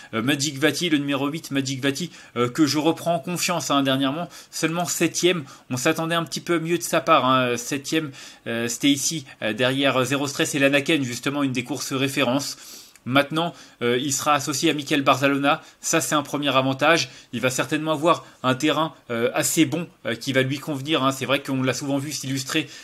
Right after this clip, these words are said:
euh, sur des pistes en sable fibré. Il est meilleur lorsque le terrain est bon souffle, mais pas plus, hein. Faut pas que ce soit, euh, trop pénible. Quoi qu'il en soit, on est dans une période où, euh, en général, on a des bons terrains. Et ce sera le cas, euh, ce, euh, jeudi.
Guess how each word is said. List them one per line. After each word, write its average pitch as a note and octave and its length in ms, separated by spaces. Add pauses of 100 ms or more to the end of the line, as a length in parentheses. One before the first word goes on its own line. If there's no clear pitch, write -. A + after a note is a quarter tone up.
(100)
euh, A#2+ 100
sur C3+ 280
des C3+ 100
pistes C3+ 300
en D3 60
sable C#3+ 260
fibré. C#3 340 (300)
Il C3 100
est D#3 60
meilleur F3 300
lorsque C#3 200
le C#3 160
terrain D3+ 200
est D3 40
bon C#3 220
souffle, F3 320 (180)
mais D3 140
pas D#3+ 160
plus, D3+ 280
hein. C3 140 (160)
Faut B2 140
pas E3 100
que D#3+ 80
ce D#3 80
soit, D#3+ 240
euh, C3 200
trop D#3+ 220
pénible. D#3 380
Quoi C3 140
qu'il C#3 160
en C#3 80
soit, D3+ 180
on C3+ 80
est A#2+ 80
dans A#2 180
une B2+ 240
période C#3 460
où, C3 140 (320)
euh, A#2 160
en C#3 200
général, C#3 540
on C3 140
a B2 80
des A#2 280
bons C3 200
terrains. C#3 400 (180)
Et A#2+ 80
ce D3 140
sera C#3+ 200
le C3+ 60
cas, C#3+ 240 (240)
euh, A2+ 160
ce, - 240
euh, B2 420
jeudi. C#3+ 420